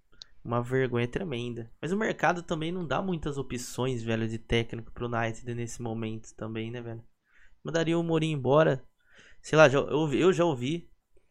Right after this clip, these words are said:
é, diz-, diz-, dizerem que o Michael Carrick, recém-aposentado, poderia assumir a equipe.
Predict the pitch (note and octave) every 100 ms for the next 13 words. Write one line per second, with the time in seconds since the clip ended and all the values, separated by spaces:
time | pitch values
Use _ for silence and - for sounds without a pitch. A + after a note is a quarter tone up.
0 | - - - A#2+ A#2+ A#2 A#2 A2+ A#2+ -
1 | - - B2+ B2+ - - - C3 C#3+ B2+
2 | C3+ D#3 E3+ - _ - - - - -
3 | - - C#3 C3+ C3 B2 B2+ C3+ D3+ C3+
4 | B2+ C3+ B2+ A#2+ B2 A#2+ B2 B2 A#2+ B2+
5 | A#2+ A2+ B2 B2+ B2 B2 A#2+ - A#2 A2
6 | A#2 B2 - - B2 B2 -